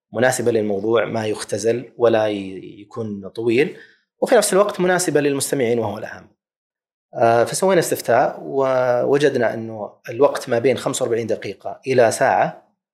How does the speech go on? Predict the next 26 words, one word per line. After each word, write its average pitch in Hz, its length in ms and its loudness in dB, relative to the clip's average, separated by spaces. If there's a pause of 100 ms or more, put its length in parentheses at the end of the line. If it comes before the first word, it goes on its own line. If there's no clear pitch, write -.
(400)
وقت 131 300 0
مناسب 113 320 -4
جدا 104 340 -4
وكافي 101 360 -4
جدا 101 300 -12
للحلقة - 760 -2
ومناسب 113 1000 -4
للضيف، - 260 -20 (380)
ومناسب 117 460 -2
عفوا 98 200 -8
للمستمع. 95 480 -20 (400)
من 165 240 4
ال-، 170 300 4
آم، 131 840 2 (840)
من 139 100 4
الطرائف 147 680 4
أنه 127 180 -4
طبعا 123 480 2
بصراحة 127 480 0
كان 120 180 -4
عندنا 117 280 0
ال-، 104 880 -8
توقعات 127 560 2
مرة 120 220 0
منخفضة 101 520 -4
للاستماع. 98 640 -14